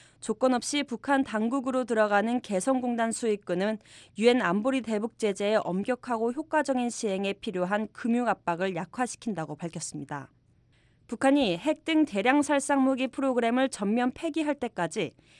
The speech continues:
현재 가동이 중단된 개성공단을 재개해선 안 된다는 미 의회의 분명한 입장을 전한 겁니다. 그런데 이 조항은 민주공화 양당이 법안을 조율하는 과정에서 돌연 삭제됐습니다.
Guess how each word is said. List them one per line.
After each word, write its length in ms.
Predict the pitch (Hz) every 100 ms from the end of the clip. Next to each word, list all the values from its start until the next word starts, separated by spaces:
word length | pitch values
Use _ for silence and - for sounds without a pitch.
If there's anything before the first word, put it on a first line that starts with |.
| _ _
현재 300 | 330 285 311
가동이 480 | 302 214 247 254 254
중단된 640 | - 233 220 220 240 247
개성공단을 840 | - 196 262 262 254 247 233 233
재개해선 680 | 226 214 190 208 190 226 226
안 200 | 160 185
된다는 540 | 226 240 196 185 214 214 - - _
미 220 | 208 220
의회의 440 | 208 226 233 220
분명한 540 | - - 240 247 254 202
입장을 360 | 156 180 160
전한 300 | 156 202 196
겁니다. 460 | 165 143 139 135 123 _ _ _ _ _ _ -
그런데 360 | 254 262 262
이 120 | 254 233
조항은 580 | 240 214 254 240 175
민주공화 840 | 208 240 240 269 269 233 247 254 233
양당이 460 | 208 202 208 247
법안을 480 | - 214 220 233 226
조율하는 540 | - 247 262 254 247
과정에서 600 | 220 180 180 160 160 190 190
돌연 340 | 220 214 208
삭제됐습니다. 880 | 254 - 285 185 - 151 147 143